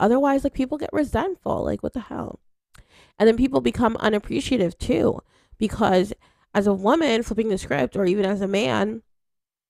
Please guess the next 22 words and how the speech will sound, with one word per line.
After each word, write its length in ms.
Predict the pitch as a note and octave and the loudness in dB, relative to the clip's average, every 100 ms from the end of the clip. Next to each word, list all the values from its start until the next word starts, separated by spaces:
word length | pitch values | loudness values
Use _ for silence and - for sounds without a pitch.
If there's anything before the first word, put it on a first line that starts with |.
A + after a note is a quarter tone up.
| _ _ - | _ _ -10
when 220 | G3+ G#3+ | 2 2
you're 460 | G#3 A3 A#3 A#3 G#3 | 4 6 8 6 4
waiting 340 | F#3+ G#3+ G#3+ A3 | 2 4 4 2
on 120 | G#3 | 0
your 80 | G3 | -2
partner 320 | - F#3+ G#3 | -2 -2 -2
hand 160 | G#3 F#3+ | -2 -4
and 100 | G3 | -4
foot 340 | - G3 F#3+ - _ - | 0 0 0 -4 _ -6
because 420 | - - G#3+ G3+ | -4 2 2 2
of 180 | - F#3+ | 0 -2
a 60 | |
gender 420 | F3+ G3+ G3+ G3 F3+ | 0 0 2 2 0
role 280 | F3 F3+ | 4 4
that 200 | E3+ - | 4 0
you 80 | F3+ | -4
think 240 | - C#3 - | -4 -6 -6
that 140 | - | -6
you 60 | F#3 | -6
should 200 | - F3 | -6 -8
be 80 | |
playing, 580 | E3+ - C#4 D4+ A3+ A3 | -8 -6 -2 0 0 -2